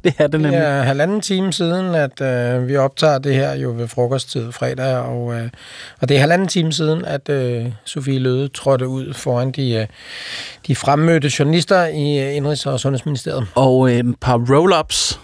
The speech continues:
Speaker 1: og så, øh,
Speaker 2: Ja.
Speaker 1: ordførerne for henholdsvis S F, De Radikale, Konservative, Danmarksdemokraterne og så regeringspartierne.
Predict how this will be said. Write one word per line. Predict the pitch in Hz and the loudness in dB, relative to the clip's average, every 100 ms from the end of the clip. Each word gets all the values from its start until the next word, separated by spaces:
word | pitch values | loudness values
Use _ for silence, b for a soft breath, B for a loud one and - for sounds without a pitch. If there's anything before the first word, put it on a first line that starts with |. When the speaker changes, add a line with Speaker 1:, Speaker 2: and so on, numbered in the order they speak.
| - | -8
Speaker 1:
og | - | -4
så, | 127 143 127 | 2 2 4
øh, | 123 | 4
Speaker 2:
Ja. | 123 117 | 2 0
Speaker 1:
ordførerne | - 147 143 143 127 127 | 2 2 2 2 2 0
for | - 123 120 | 0 2 2
henholdsvis | 120 127 127 127 131 127 - | 2 2 0 0 -2 -2 0
S | 143 147 | 2 2
F, | 135 - | 0 -2
De | |
Radikale, | 135 127 143 127 131 | 0 0 0 -2 0
Konservative, | 135 131 131 143 | 0 0 0 -2
Danmarksdemokraterne | 123 131 135 - 127 127 117 123 117 | 0 0 0 0 0 0 0 0 0
og | 120 120 | 0 0
så | 120 120 | 0 0
regeringspartierne. | 117 - - 127 - 131 - 123 117 | 0 0 -2 -2 -2 -4 -2 0 2